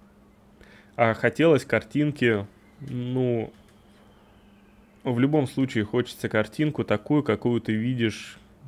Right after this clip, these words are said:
как у фотографии, там, я не знаю, какой-нибудь Анны Лейбовиц или... Или, или... Не могу никого вспомнить ещё.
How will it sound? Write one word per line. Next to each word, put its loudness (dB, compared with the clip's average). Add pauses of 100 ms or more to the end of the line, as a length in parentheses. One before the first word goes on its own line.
как -2
у -2
фотографии, -2
там, -6
я -4
не -6
знаю, -4
какой-нибудь -6 (580)
Анны 4
Лейбовиц 0 (880)
или... 0 (1600)
Или, 0
или... -4 (1120)
Не -2
могу 0
никого -4
вспомнить -6
ещё. -10